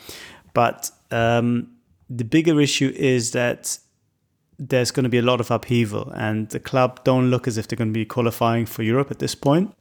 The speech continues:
which will make it very difficult to replenish the squad and, and change things around. They're, um, they're drifting at the moment. And Leverkusen, their good run, I think, brings them back into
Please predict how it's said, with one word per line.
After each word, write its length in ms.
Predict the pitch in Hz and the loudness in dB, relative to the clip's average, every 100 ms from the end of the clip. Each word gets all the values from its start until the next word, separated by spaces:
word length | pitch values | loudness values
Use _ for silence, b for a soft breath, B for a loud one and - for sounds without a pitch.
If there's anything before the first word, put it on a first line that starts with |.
| _ | _
which 200 | - - | -12 -2
will 100 | 123 | 0
make 200 | 117 110 | 2 0
it 80 | 104 | -2
very 220 | 113 113 | 0 2
difficult 520 | 113 - - 110 107 | 0 -6 -4 -4 -4
to 200 | - 113 | -4 0
replenish 720 | 104 110 - 110 107 104 - - B B B B B B | 0 0 -2 -2 -2 -4 -6 -8 B B B B B B
the 80 | - | -4
squad 460 | - - 107 101 - b b b b b _ | -2 2 2 2 -2 b b b b b _
and, 380 | 107 104 104 104 | -4 0 0 0
and 200 | 117 107 | -2 -2
change 340 | - 117 113 - | 0 2 0 0
things 240 | 110 101 | -2 -2
around. 380 | 104 101 101 98 | 0 0 0 -2
They're, 280 | 104 104 101 | -2 -2 -2
um, 880 | 104 104 101 101 104 107 92 - 127 | -2 -2 -2 -2 -4 -4 -6 -6 -2
they're 120 | 113 | 2
drifting 540 | 123 120 - 104 101 - - | 2 0 -2 -6 -6 -10 -10
at 120 | 107 | -4
the 80 | 107 | -4
moment. 460 | 101 101 107 120 | -2 -4 -6 -8
And 420 | - 123 113 113 | -10 -6 -4 -2
Leverkusen, 720 | 113 147 165 160 170 156 170 170 b b b b b b _ _ _ _ - | 0 0 0 2 2 2 0 -2 b b b b b b _ _ _ _ -14
their 240 | 123 123 | -2 0
good 220 | 151 151 | 2 2
run, 340 | 131 151 156 151 | 2 4 2 0
I 100 | 117 | -4
think, 300 | - 127 110 | -2 -2 0
brings 220 | 151 131 | 0 2
them 120 | 117 | 0
back 320 | 127 117 - - | -2 -4 -6 0
into 560 | 160 160 - 117 104 | 0 0 -2 -2 -4